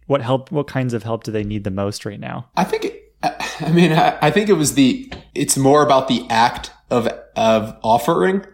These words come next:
Speaker 2: than it is about the actual help itself. I, I think you mentioned this on our first call about searchers actually going in as, like, consultants. I, I haven't heard of that, but mostly it, it revolved around, "Here are some resources for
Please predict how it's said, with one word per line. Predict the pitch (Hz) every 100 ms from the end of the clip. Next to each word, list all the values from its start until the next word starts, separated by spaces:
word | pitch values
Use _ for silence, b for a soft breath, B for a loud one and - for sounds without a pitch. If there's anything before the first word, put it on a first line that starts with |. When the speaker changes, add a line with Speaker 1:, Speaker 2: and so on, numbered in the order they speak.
| -
Speaker 2:
than | 120 123
it |
is | 123 117
about | 117 117 -
the | 117
actual | 113 - 110
help | 123 113 -
itself. | - - 110 110 - - -
I, | - - 147
I |
think | 214 269
you | 131
mentioned | 120 120 120
this | 110
on | 117
our | 107
first | 117 113 -
call | 110 107
about | 107 107 - -
searchers | - 113 - 113 110
actually | 107 - 107 101
going | 107 104 101
in | 104 104
as, | 98
like, | 101 98 -
consultants. | - 101 - 120 - 117 117 - - -
I, | 135 -
I | 170
haven't | 160 127
heard | 113 107
of | 120
that, | 131 139 - B B - 85
but | 143 156
mostly | 185 175 - 160 143
it, | 135 139
it | 127 131
revolved | 139 127 120 127 123
around, | 123 120 120 117 113 107
"Here | 135 123
are |
some | 120 113
resources | 113 110 120 113 - 110
for | - 113 110 110 110 101